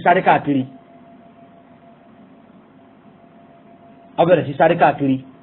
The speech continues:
Wọ́n ti fi eléyìí, wọ́n ti fi da orí ọ̀pọ̀lọpọ̀ ọ̀dọ́ náà rú. Pé wọ́n ní sẹ́yìn tóun ń ṣe yìí, iṣẹ́ ọwọ́ yìí, wọ́n ní kí n sọ ni òun.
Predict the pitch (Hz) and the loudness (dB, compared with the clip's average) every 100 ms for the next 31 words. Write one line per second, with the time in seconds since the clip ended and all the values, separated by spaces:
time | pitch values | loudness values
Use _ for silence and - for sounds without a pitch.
0 | _ - - - - - - 165 208 180 | _ -20 -20 -20 -20 -16 -2 2 2 -2
1 | - 185 196 233 185 - - - - - | -6 -4 0 -2 -4 -8 -20 -20 -20 -20
2 | - - - - - - 196 202 185 180 | -20 -20 -20 -20 -16 -2 0 0 -6 -6
3 | 170 180 190 190 226 214 156 160 143 135 | 2 4 4 2 0 0 0 0 2 2
4 | 165 208 160 127 135 - - - - - | 2 2 0 0 -4 -8 -20 -20 -20 -16
5 | - 175 180 196 190 202 196 208 165 165 | -8 -6 -2 -2 -2 -2 0 0 2 0
6 | 131 135 156 151 175 180 170 208 190 185 | -2 -4 -4 -2 0 2 2 0 -4 -4
7 | 165 180 151 135 135 | -2 0 0 0 -2